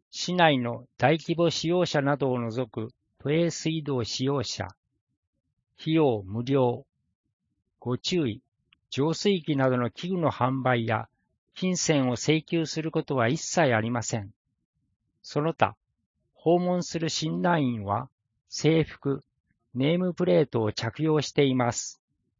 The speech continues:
問い合わせ、都水道局、東京水道安心診断相談室。電話、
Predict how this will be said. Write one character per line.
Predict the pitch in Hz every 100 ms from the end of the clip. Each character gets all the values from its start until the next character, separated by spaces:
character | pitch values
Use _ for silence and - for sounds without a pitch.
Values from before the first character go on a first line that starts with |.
| _ _ _ _ _
問 | - 143 151
い |
合 | 147
わ | 135
せ、 | 131 - 117 - _ _ _ _
都 | - 170 180
水 | - 156 175
道 | 160 165 127
局、 | 104 - 110 _
東 | - 156 170
京 | 175 165
水 | 156 - 165
道 | 156 165 160
安 | - 143
心 | 156 - 175
診 | 160 - 165 151
断 | 113 110
相 | - 135 151
談 | 151 135
室。 | 110 - - 87 - _ _ _ _ _ _ _ _ _
電 | 117 131 139
話、 | 127 120